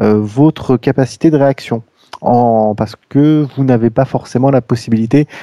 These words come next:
de pouvoir vous concentrer de manière, euh, permanente, euh, à fond. Vous pouvez vous concentrer de, de courte durée, sur une courte durée. Pendant trois secondes, tu dis, « Attention, je suis, euh, super aware et tout », et tu moulines ta,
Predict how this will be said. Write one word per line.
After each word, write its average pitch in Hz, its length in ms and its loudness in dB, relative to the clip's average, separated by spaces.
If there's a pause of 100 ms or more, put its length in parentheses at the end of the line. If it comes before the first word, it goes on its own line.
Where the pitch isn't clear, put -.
(200)
de 113 140 0
pouvoir 127 320 0
vous 117 140 -8
concentrer 123 520 -2
de 127 80 0
manière, 113 480 2
euh, 104 40 0
permanente, 120 680 0
euh, 110 180 2
à 110 100 0
fond. 107 260 -10
Vous - 460 -6
pouvez 101 80 -4
vous 107 60 -8
concentrer 120 580 -2
de, 107 140 0
de 104 260 0
courte 127 400 -4
durée, 113 340 0
sur - 160 -6
une 117 80 0
courte - 240 -2
durée. 123 340 2 (300)
Pendant 113 220 0
trois 127 180 -2
secondes, 123 220 -2
tu 120 100 -8
dis, « 120 80 2
Attention, 123 400 -2
je 117 80 0
suis, 117 240 -2
euh, 120 140 2
super 123 360 -2
aware 123 360 2
et 117 80 0
tout », 131 280 -2
et 107 140 2
tu - 140 -8
moulines 123 320 0
ta, 104 220 0